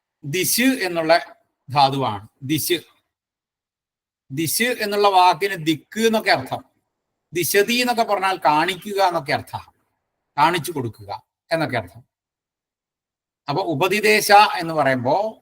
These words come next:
ഉപദേശിച്ചു എന്നർത്ഥമായി. ഉപദേശിച്ചു എന്നാണ് അർത്ഥം വരിക. ഉപദിദേശ. അപ്പൊ അത് പിന്നെ നമ്മൾ പഠിച്ചിട്ടുണ്ട്, ലിട്ട് ആയിട്ടുള്ള രൂപാണ്. ദിശു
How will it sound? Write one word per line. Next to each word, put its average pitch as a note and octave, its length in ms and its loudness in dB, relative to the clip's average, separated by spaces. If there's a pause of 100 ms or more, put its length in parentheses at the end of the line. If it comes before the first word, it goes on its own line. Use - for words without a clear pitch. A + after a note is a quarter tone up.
(240)
ഉപദേശിച്ചു F#3 920 0 (300)
എന്നർത്ഥമായി. B2+ 460 -4 (720)
ഉപദേശിച്ചു F3+ 920 -2 (560)
എന്നാണ് D3+ 320 -2 (160)
അർത്ഥം F3 280 -6
വരിക. E2+ 160 -14 (680)
ഉപദിദേശ. C3 640 0 (1080)
അപ്പൊ D#3+ 200 4
അത് F3 140 4 (1300)
പിന്നെ C#3 360 0 (200)
നമ്മൾ C#3+ 160 -2 (100)
പഠിച്ചിട്ടുണ്ട്, C#3+ 500 -2 (1400)
ലിട്ട് E3+ 460 0 (200)
ആയിട്ടുള്ള C#3 460 0
രൂപാണ്. B2 440 2 (840)
ദിശു C3+ 380 0